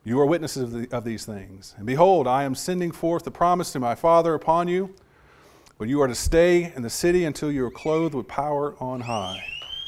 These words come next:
Should be proclaimed in all nations, beginning from Jerusalem. The gospel is available to all.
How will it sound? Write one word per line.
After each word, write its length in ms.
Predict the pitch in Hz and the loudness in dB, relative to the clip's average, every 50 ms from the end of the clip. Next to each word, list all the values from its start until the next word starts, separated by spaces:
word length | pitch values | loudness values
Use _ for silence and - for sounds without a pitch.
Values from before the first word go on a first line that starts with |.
| - - - - - - - - - - - - | -12 -12 -14 -16 -16 -16 -16 -16 -16 -14 -10 -4
Should 220 | - 175 175 160 | 2 2 4 6
be 120 | 170 165 | 6 4
proclaimed 600 | 160 - 151 - - - 170 175 180 180 175 170 147 | 4 2 0 0 2 2 2 2 4 2 0 -2 -4
in 220 | - 123 120 127 | -6 -8 -8 -6
all 580 | - - 147 160 175 175 180 180 185 180 170 151 - - - - - - - - - - | 0 4 6 8 10 10 10 10 8 6 4 -2 -8 -14 -16 -16 -16 -14 -14 -14 -8 -6
nations, 720 | 120 139 160 180 185 - - 190 180 180 180 165 - - | -2 2 2 2 2 0 -2 -4 -4 -4 -4 -6 -6 -10
beginning 540 | 147 135 123 123 117 123 156 160 160 160 147 | -12 -10 -8 -8 -8 -8 -8 -8 -8 -10 -10
from 260 | - - 151 151 147 | -10 -8 -8 -8 -8
Jerusalem. 560 | 135 139 139 139 139 135 - - 107 95 90 - _ _ _ _ _ _ _ _ _ _ _ _ _ _ _ _ _ _ _ _ _ _ _ _ _ _ _ _ _ _ _ _ _ _ _ _ _ _ _ _ _ _ _ _ _ _ _ - | -8 -8 -8 -6 -8 -8 -10 -12 -14 -14 -14 -18 _ _ _ _ _ _ _ _ _ _ _ _ _ _ _ _ _ _ _ _ _ _ _ _ _ _ _ _ _ _ _ _ _ _ _ _ _ _ _ _ _ _ _ _ _ _ _ -18
The 80 | 113 | -10
gospel 400 | 117 131 147 151 - - 127 120 | -8 -8 -8 -8 -8 -10 -10 -8
is 80 | 117 110 | -8 -10
available 340 | 104 113 117 123 120 120 113 | -8 -6 -6 -6 -6 -8 -10
to 140 | - - - | -12 -10 -12
all. 420 | - 139 76 76 - - - | -10 -12 -12 -14 -16 -18 -20